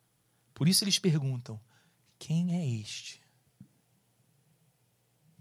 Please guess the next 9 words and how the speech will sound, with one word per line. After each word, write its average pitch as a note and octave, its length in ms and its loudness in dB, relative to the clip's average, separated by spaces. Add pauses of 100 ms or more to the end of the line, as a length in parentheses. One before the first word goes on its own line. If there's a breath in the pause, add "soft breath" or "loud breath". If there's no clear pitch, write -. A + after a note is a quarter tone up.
(760)
A C#3 100 6
Bíblia E3+ 240 4
diz F3 220 4
que E3+ 240 2
este F#3 600 6 (1000)
é D3+ 60 -8
o D3+ 80 -4
Deus D#3+ 180 -6
Emanuel. C#3+ 560 -10